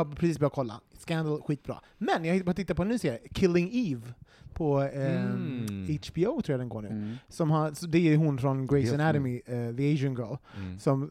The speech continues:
Speaker 1: eh, som är någon agent, och så är det en, eh, som jagar en kvinnlig lönnmörderska. Asta. Och den är perfekt spännande. <laughs> Jag or-, jag orkar inte vara... Den är perfekt, den är lite spännande hela tiden, men det handlar mer om, liksom, personerna. Men det är ju inte så att allt,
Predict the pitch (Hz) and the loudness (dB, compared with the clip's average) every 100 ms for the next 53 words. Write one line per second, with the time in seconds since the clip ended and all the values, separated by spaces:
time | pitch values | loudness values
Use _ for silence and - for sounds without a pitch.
0 | - 127 120 143 131 131 131 135 127 113 | -6 -4 -2 -2 0 -2 -2 -4 -4 -6
1 | 139 170 254 302 247 - - - 160 - | 2 4 4 2 -8 -12 -16 -2 -2 -2
2 | - 151 135 135 135 135 156 143 147 139 | 0 2 2 -2 -4 -4 -2 0 2 2
3 | 123 127 127 - 139 123 120 113 117 135 | 0 -4 -6 -6 -8 -6 -6 -8 -6 -2
4 | 143 120 113 110 113 139 131 - - - | -2 -2 -4 -4 -2 -2 -2 -6 -12 -14
5 | - _ - - - - - - - - | -16 _ -18 -18 -16 -18 -18 -18 -18 -18
6 | - 180 143 196 226 190 - - - 208 | -12 -8 2 4 6 4 0 -2 4 6
7 | 233 - 302 - - - 220 214 165 151 | 4 4 4 4 0 6 10 10 10 6
8 | 147 - - 330 311 226 214 226 165 - | 4 2 -2 -6 0 6 8 8 4 2
9 | 208 208 294 247 254 233 202 185 202 220 | 8 10 10 8 8 8 10 10 8 4
10 | 285 302 302 - 294 302 - 262 262 294 | 8 10 12 12 10 8 8 6 8 6
11 | - - 233 202 180 175 156 180 208 208 | 4 2 2 4 2 2 0 0 0 2
12 | 185 185 165 147 143 139 139 147 135 - | 4 4 4 4 4 0 -2 -2 -2 -6
13 | - - - _ _ - 165 175 165 147 | -18 -20 -20 _ _ -4 0 2 2 0
14 | 123 - 160 160 165 151 151 - 147 | -4 -2 0 0 -2 -2 -6 -4 -6